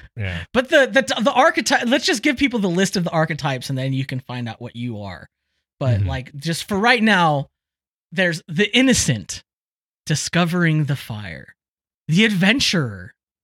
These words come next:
Speaker 2: playing with the matches, the sensualist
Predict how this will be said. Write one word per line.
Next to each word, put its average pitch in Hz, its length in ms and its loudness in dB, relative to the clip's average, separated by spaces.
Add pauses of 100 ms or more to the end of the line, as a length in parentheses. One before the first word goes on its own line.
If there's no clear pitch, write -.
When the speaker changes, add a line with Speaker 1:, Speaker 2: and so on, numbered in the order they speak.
(120)
Speaker 2:
playing 165 420 2
with 151 200 0
the 147 100 -2
matches, 143 760 -2 (380)
the 240 100 2
sensualist 185 1080 -2